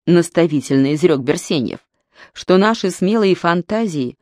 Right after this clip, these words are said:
можно считать максимально приближёнными к действительности.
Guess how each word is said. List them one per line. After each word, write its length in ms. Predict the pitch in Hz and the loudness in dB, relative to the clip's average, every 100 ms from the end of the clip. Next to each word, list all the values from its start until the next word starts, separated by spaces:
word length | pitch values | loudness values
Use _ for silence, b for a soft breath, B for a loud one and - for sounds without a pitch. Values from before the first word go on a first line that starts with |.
| b b - | b b -2
можно 320 | 180 208 185 | 2 2 2
считать 440 | - 180 - 220 180 | 0 -4 -2 -2 0
максимально 720 | 175 - 175 175 208 208 196 | -2 -2 -2 0 0 -2 0
приближёнными 800 | 170 156 156 147 160 180 180 170 | 2 2 2 2 0 2 0 -2
к 80 | |
действительности. 880 | 147 170 175 196 180 135 123 - - | -4 -6 -6 -6 -4 -6 -6 -12 -16